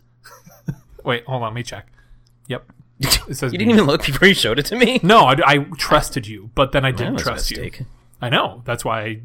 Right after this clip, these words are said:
Speaker 1: had to confirm for myself.
Speaker 2: Well, I'm glad you did.
Speaker 1: It was beans. <laughs> You s-, what are you slurping there?
Speaker 2: My peach bubbly.
Speaker 1: <laughs> That sounds so gross.
Speaker 2: It did.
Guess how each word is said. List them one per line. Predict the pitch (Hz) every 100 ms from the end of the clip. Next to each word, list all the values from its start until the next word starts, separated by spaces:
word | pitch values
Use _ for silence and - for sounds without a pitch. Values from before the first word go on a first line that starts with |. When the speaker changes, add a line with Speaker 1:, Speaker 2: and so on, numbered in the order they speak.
| 156
Speaker 1:
had | 131 120
to | 117
confirm | - 120 123 113
for | 117
myself. | 104 - 120 - - _ -
Speaker 2:
Well, | 87
I'm |
glad | 95 110 -
you | -
did. | 87 - - -
Speaker 1:
It |
was | 139 135
beans. | 104 95 - -
<laughs> | - - - _ _ _ _ _ - -
You | 180
s-, | - - -
what | 190
are | 165
you |
slurping | - - 214 185 131
there? | 110 139 - - - - - - _ _
Speaker 2:
My | 127 123
peach | 139 139 107
bubbly. | 110 120 139 147 - -
Speaker 1:
<laughs> | - - 175 - -
That | 165
sounds | - 165 - 170 131
so | 160 147
gross. | 131 123 117 135
Speaker 2:
It | 80
did. | 85